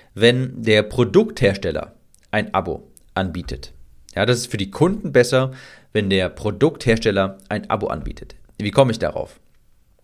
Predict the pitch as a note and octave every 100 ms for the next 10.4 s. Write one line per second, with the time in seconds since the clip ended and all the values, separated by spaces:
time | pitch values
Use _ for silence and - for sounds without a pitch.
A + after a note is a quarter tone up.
0 | _ _ _ - _ - C3+ C#3+ C3 G#2
1 | G#2 G#2 - - - C#3+ D3+ A#2 G2 B2+
2 | F#3+ - G2+ F#2+ - F#2+ G2+ A#2+ C3 C3
3 | - A2+ A#2 A#2 - - - G#2+ G#2 G2+
4 | - G#2 F#2 G2+ G2+ D3 E3+ F3 F3 D2+
5 | A2 G#2 - C3 - A2+ G2 A2 A#2+ D2+
6 | - - _ _ - G#2 D#3 E3+ D#3+ C3
7 | B2+ - G#2+ G#2 G#2 G#2 _ - - -
8 | G#2 A#2 - - - A2 A2 - A2 A#2
9 | A2+ - G2 G2 F2+ F#2+ A2 G#2 - F#2
10 | F#2 F#2 G#2 -